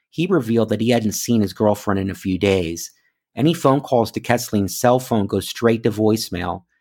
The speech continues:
It's believed she had her phone in her possession, as it was not in her car nor in her backpack, but that it is either off or has run out of battery.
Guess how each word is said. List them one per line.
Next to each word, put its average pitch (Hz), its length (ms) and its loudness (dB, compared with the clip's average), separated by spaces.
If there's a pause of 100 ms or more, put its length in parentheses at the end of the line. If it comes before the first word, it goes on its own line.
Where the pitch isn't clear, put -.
(280)
It's 110 140 -4
believed 127 380 0
she 110 120 -4
had 113 180 2
her 127 120 0
phone 143 300 0
in 110 100 0
her 104 100 -4
possession, 107 760 -2
as 98 160 -8
it 107 80 -6
was 104 220 -6
not 123 280 0
in 120 120 -6
her 131 80 -2
car 117 480 2 (320)
nor 143 260 2
in 120 140 0
her 117 100 2
backpack, 113 600 0 (300)
but 110 100 -10
that 110 100 2
it 107 80 -2
is 98 140 -6
either 107 260 -2
off 123 400 2 (240)
or 143 320 2
has 120 180 -8
run 104 140 0
out 98 100 -2
of 95 120 -10
battery. 104 540 0